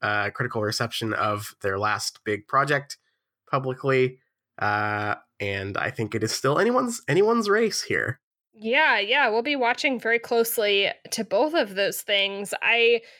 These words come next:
Speaker 2: has it been, like, about four weeks since we saw Crimes of Grindelwald?
Speaker 1: I think it's almost exactly a month, right? 'Cause it would have been late November that we saw it. Yeah.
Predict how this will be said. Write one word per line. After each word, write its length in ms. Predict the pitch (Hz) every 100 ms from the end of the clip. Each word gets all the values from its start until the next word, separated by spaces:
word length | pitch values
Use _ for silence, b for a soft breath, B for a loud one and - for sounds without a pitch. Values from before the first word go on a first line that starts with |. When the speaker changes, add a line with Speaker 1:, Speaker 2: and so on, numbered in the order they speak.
| B B - 156 - - -
Speaker 2:
has 280 | 233 302 403
it 100 | 554 539
been, 280 | 233 294 403 427 - - _ _ _ _ - -
like, 180 | 277 285
about 320 | 247 247 185
four 320 | - 269 294
weeks 340 | 254 277 330 -
since 280 | 285 262 285
we 100 | 254
saw 240 | 269 262
Crimes 360 | 262 247 247 254
of 80 |
Grindelwald? 640 | 240 226 240 277 302 339 349 _ _ _ _ - 123
Speaker 1:
I 60 |
think 140 | 165 233
it's 100 | -
almost 300 | 156 170 156
exactly 760 | 135 113 110 131 190 - 110
a 60 | 104
month, 380 | 117 139 90 -
right? 340 | 98 139 185 - _
'Cause 380 | - 104 - - -
it 140 | 95
would 220 | 110 110
have 80 | 107
been 520 | 104 107 107 110 110 120 B B -
late 260 | 113 127
November 520 | 120 117 117 147 165
that 140 | 175 160
we 80 | 160
saw 400 | - 175 208 220
it. 120 | - _ _ _ -
Yeah. 400 | 135 147 127 95